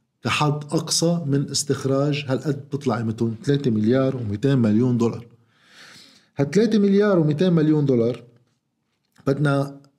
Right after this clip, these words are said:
نشيل منهم البريك ايفن بوينت، الأكلاف، لأنه اللي بدنا نوزعه هو المارجن، الربح بيننا وبين الكونسورتيوم. رح نترك البريك ايفن بوينت اثنين دولار، مع انه نحن زدنا الخمسة عملناها ستة، بس رح اترك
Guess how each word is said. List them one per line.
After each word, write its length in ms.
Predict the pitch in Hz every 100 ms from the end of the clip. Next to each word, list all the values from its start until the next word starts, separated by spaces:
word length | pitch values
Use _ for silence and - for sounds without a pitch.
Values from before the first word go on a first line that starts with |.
| - - 135 139 139 143 147
نشيل 420 | - 226 247 196
منهم 640 | 190 165 165 185 170 - - _ _ _ -
البريك 420 | 139 147 190 190
ايفن 220 | 196 185 185
بوينت، 420 | 185 175 160 - - - _ 135
الأكلاف، 800 | 135 170 180 202 156 - - - 123
لأنه 280 | 117 123
اللي 120 | 120 120
بدنا 240 | 123 131
نوزعه 440 | 147 208 190 151
هو 200 | 156 170
المارجن، 440 | 170 185 208 160 180
الربح 560 | 196 208 143 - - _ _ _ _ _ _ _ _
بيننا 340 | 110 151 170 165
وبين 240 | 135 147
الكونسورتيوم. 680 | 139 135 123 - 117 - - 117 _ _ _ _ _ - - _
رح 220 | 156 -
نترك 400 | 269 - 185 175 - - _ _ _ _ _
البريك 540 | 123 131 147 220 208 -
ايفن 220 | 196 180
بوينت 420 | 170 175 185 185
اثنين 340 | - 190 208 175
دولار، 300 | 147 131 135
مع 140 | 135
انه 100 | 147
نحن 240 | 160 147
زدنا 260 | 139 190 156
الخمسة 400 | 127 156 156 143
عملناها 340 | 131 143 143
ستة، 360 | 135 160 170 127
بس 180 | 135 143
رح 100 | 170
اترك 300 | 214 180